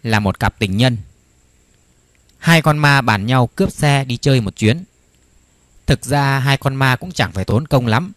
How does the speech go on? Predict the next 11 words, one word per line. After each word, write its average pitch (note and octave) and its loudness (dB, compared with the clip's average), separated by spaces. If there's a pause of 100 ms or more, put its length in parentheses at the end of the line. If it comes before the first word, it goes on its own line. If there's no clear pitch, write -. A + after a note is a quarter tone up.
(640)
vì A#2+ 2
vừa A2+ 0
thấy A2+ -2
hai C#3+ 0
con C3+ -4
ma C3 2 (280)
là A2+ 0
đôi A#2 2
tình G#2 -6
nhân B2 -2
kia B2+ 2